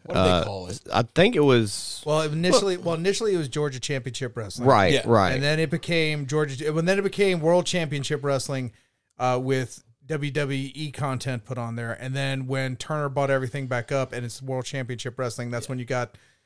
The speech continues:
Speaker 3: the Carolinas and Georgia and everything pretty much back together there. Like,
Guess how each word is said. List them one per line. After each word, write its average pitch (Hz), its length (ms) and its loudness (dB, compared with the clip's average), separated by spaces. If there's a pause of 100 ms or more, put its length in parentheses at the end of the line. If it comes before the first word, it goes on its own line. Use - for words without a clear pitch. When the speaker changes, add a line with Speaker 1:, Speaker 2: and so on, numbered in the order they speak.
(240)
Speaker 3:
the 127 220 -4
Carolinas 135 720 -4
and 123 100 -8
Georgia 123 300 -6
and 123 80 -6
everything 120 320 -6
pretty 127 180 -10
much 113 220 -8
back 107 220 -6
together 117 340 -6
there. 110 140 -6 (320)
Like, 147 320 0